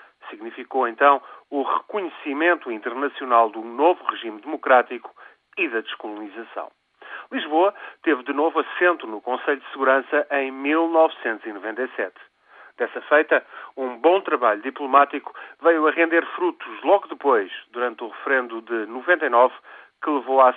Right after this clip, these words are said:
sofrida e sangrenta independência de Timor-Leste. Desta feita, apesar de saber-se lá o que o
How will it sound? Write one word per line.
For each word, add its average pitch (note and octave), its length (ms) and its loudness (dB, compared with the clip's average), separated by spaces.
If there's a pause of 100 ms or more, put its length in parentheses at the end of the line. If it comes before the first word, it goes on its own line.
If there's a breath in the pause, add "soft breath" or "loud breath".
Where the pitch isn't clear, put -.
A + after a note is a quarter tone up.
sofrida D3 500 -6 (240)
e A#2 140 -16 (100)
sangrenta B2+ 480 -2
independência A#2+ 720 -8
de G2 180 -18
Timor-Leste. A#2+ 600 -4 (600 loud breath)
Desta A#3 260 0
feita, F#3+ 340 2 (300 soft breath)
apesar B2 460 2
de A2 180 -6 (100)
saber-se C#3 380 -2
lá C3 220 8
o A#2+ 100 0
que - 120 -12
o G#2 120 -6